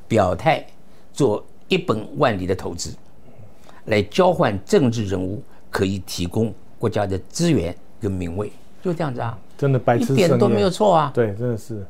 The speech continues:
Speaker 1: 美国也是一样啊。
Speaker 2: 美国也是一样。
Speaker 1: 那美国还有法律了，我们连法律都没有啊。
Speaker 2: 对，对，对。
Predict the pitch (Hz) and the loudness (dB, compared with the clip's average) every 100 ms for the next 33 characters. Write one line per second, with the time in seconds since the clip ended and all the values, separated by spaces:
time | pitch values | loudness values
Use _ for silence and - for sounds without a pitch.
0 | - - 185 190 233 202 131 220 190 180 | -10 0 4 4 6 4 4 2 2 2
1 | 165 143 98 101 98 170 - 151 135 160 | 0 -4 -8 -8 0 0 2 2 4 4
2 | 165 175 - 101 107 123 107 120 143 170 | 4 2 4 2 4 2 2 2 2 4
3 | 143 123 104 123 127 120 85 95 104 110 | 4 4 4 2 2 0 -2 -4 -6 -8
4 | 104 - 95 - | -8 -8 -12 -12